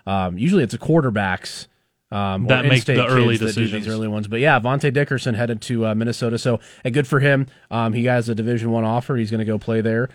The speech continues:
Speaker 1: Husker fans probably wanted him, uh, to stick around, but, uh, it is what it is. Um, one closer to home for me, Bellevue West, state champs. They, uh, they are, uh, just racking up,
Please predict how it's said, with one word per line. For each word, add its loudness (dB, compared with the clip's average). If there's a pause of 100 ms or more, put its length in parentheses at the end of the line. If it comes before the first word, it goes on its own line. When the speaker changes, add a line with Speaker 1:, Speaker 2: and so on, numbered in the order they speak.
(180)
Speaker 1:
Husker -4
fans -2
probably -2
wanted -2
him, -2
uh, -2
to -6
stick -6
around, -2
but, -4
uh, -2
it -4
is -2
what -2
it -2
is. -2 (380)
Um, 0 (140)
one 2
closer 2
to 2
home 2
for -8
me, 2
Bellevue 2
West, 0 (320)
state -2
champs. -2 (380)
They, 2
uh, 2
they 0
are, 2
uh, -10
just -6 (280)
racking 2
up, -2